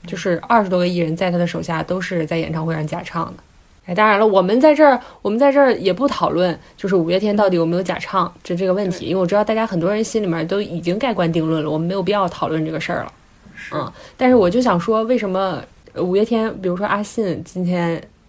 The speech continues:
Speaker 1: 今天还是昨天发了一个澄清的文，发完了之后上了热搜，但马上就下来了，然后反，反，反过来替代热搜第一的就是给他这个澄清做一个污名化的东西，就是又是说什么，啊，就算假唱了，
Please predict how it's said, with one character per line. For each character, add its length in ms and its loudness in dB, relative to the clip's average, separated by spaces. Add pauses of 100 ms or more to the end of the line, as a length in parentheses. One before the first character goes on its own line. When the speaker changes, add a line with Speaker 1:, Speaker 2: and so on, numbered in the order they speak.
(120)
Speaker 1:
今 140 -8
天 120 -4
还 80 -2
是 80 -2
昨 160 -4
天 240 -6
发 280 0
了 180 0
一 80 0
个 100 -2
澄 240 -4
清 200 0
的 80 -2
文， 120 -6 (640)
发 200 4
完 60 4
了 80 2
之 140 -2
后 320 2
上 220 0
了 80 0
热 160 2
搜， 200 0
但 160 -2
马 220 0
上 260 2
就 80 4
下 340 2
来 160 -6
了， 140 -14 (540)
然 100 -4
后 280 4
反， 360 0 (160)
反， 220 -6 (220)
反 200 -4
过 120 0
来 160 2
替 200 -6
代 200 2
热 180 0
搜 160 -2
第 240 -4
一 80 0
的 100 0
就 140 -4
是 320 -6 (320)
给 140 2
他 180 -2
这 80 0
个 80 2
澄 240 -4
清 260 0
做 160 2
一 60 0
个 100 -4
污 140 -2
名 160 -2
化 180 -6
的 60 -4
东 160 -6
西， 80 -4
就 140 0
是 60 0
又 180 2
是 120 0
说 280 0
什 100 -4
么， 180 -4 (280)
啊， 120 -4
就 140 -2
算 180 2
假 160 0
唱 260 0
了， 220 -2